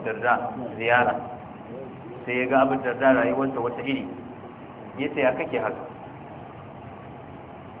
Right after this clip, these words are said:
Ma'ana dare du sai sallah, yini du sai azumi. Ya ce, "Ya kake haka? Kana da iyali, kana da baki. Wa inna li dhayfika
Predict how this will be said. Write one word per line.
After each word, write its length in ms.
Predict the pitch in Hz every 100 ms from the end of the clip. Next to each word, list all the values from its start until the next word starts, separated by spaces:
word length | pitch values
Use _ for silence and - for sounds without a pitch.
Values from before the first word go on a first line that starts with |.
| -
Ma'ana 520 | - 107 127 139 139 135 - - - - - - - - -
dare 240 | 131 143 143
du 180 | 147 147
sai 120 | 147 135
sallah, 300 | 139 135 110 - - - - - - - - 127
yini 260 | 139 139 131
du 140 | 135
sai 100 | 139
azumi. 360 | 135 135 113 104 - - - - - - 170
Ya 80 | 156
ce, 80 | 160
"Ya 120 | 147
kake 280 | 180 160 143
haka? 260 | 123 120 - - - - - - - - - - - -
Kana 220 | 175 160
da 100 | 123
iyali, 440 | - 127 131 131 -
kana 220 | 165 151
da 100 | 127
baki. 420 | 110 107 107 110 110 - -
Wa 120 | 120
inna 480 | 123 165 151 160 175 - - - - - - - - - - - - - -
li 160 | 123 131
dhayfika 600 | 143 165 143 156 139